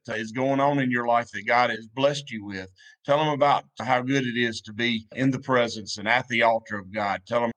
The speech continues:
how powerful it's been for you. And let me tell you, that'll be attractive to them because they do know that. They do know what it's about to have a relationship and a walk with God.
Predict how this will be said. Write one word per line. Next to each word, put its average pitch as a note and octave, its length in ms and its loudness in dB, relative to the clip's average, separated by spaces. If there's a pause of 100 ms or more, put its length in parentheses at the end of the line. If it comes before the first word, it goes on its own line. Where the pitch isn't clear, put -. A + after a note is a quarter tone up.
how G#2+ 160 -2
powerful A#2+ 640 0
it's - 160 -18
been A#2 280 -4
for A2 140 -10
you. A#2+ 360 2 (300)
And G#2 160 -6
let B2+ 120 2
me C3 80 2
tell C#3 180 0
you, B2 140 0
that'll B2 240 2
be A#2+ 160 -2
attractive C3 540 -2
to G#2+ 60 -16
them B2+ 260 -2
because A#2+ 260 -8
they C3+ 160 0
do D#3 180 0
know D#3+ 280 2
that. E2+ 360 -4
They B2 160 2
do D3+ 140 0
know C#3 140 4
what C3 180 0
it's G#2 180 -10
about G#2+ 320 2
to A2+ 80 -8
have G#2 160 0
a G2 80 -10
relationship G2+ 720 -4
and F#2+ 100 -10
a F#2+ 60 -8
walk G2+ 320 0
with F#2+ 140 -16
God. G2 320 0